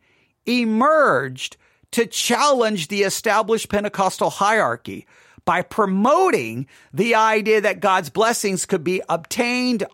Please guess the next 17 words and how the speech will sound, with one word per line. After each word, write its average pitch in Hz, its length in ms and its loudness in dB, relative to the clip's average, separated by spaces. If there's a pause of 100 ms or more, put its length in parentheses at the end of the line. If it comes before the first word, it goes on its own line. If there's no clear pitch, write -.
on 339 520 2
demand 320 840 0 (460)
rather 262 340 4
than 233 280 2
by 220 200 2
waiting 247 580 2
for 160 280 0
them 127 440 -4 (200)
to 202 100 2
be 214 140 -4
dis-, - 340 -4 (500)
bestowed 226 840 2 (100)
on 196 520 2
the 170 440 2 (140)
pious. - 760 -6 (840)
All 82 80 -10
right? 190 280 -2